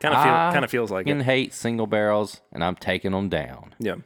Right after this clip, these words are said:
Speaker 2: Somebody's got pissed off, and they're mad, and they're just trying to hurt the things we love.
Speaker 1: So here, here's the good news, though. There have been a couple of pieces of legislation that have been brought forth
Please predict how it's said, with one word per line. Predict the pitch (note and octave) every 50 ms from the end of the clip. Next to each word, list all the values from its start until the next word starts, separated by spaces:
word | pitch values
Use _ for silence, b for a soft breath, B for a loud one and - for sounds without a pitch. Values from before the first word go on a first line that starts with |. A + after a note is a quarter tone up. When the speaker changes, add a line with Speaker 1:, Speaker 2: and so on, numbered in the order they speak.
| _ _ _
Speaker 2:
Somebody's | - - F#3+ G3 F3+ D3+ C3 A2+ F#2+
got | - A2 F#2+ - -
pissed | - C3 A#2+ A2 - - - G2
off, | F2 E2+ D#2+ D#2+ D#2+ - - - - -
and | - F#2+
they're | G2 G#2+
mad, | G#2+ G2 F#2+ F2+ E2+ E2 E2 D#2+ D#2+ - b b b b b b b b b b b -
and | - E2 F2 F2 F2 F2 E2+ F2
they're | F2 F2+
just | F2+ F2+ F#2 -
trying | - G2 F#2 F2+
to | F2 E2
hurt | F2 F#2 E2+ -
the | F2
things | - - F2+ F2 E2+ D#2+ E2
we | D#2+ D#2
love. | D2+ D#2+ D2+ C#2+ C#2 C2+ B1+ - - - _ _ _ _ _ _ _ _ _ _ _ _ _ _ _ _ _ B B B B B B B B B B
Speaker 1:
So | B - F3 E3+ E3 E3+ F3 -
here, | - E3 E3+ F#3 G#3+ A3 G#3+ -
here's | F3+ G#3+ A#3+ G3+ F3+
the | F#3+
good | C#3 D#3+ D#3 C#3
news, | C3 B2 A#2 G2+ - -
though. | - - - - - _ _ _ _ _ _ _ _ _ _ _ _ _ - _ - - _ _ _ _ -
There | C#3 C3 E3 E3
have | D3 F3 F#3 F#3 F3
been | F#3+ G3+ F#3
a | E3
couple | - E3+ D#3+ - E3
of | D#3+ -
pieces | - D#3 C#3+ - D3 B2+
of | C#3 A2
legislation | A#2 A#2 A#2+ B2+ B2+ - C#3+ B2 A#2 A2+ - A#2 A2+
that | A2+ A2
have | A2+ G2
been | A#2 A2+ A#2
brought | A#2 A2 B2+ -
forth | - - B2 A2 B2+ - -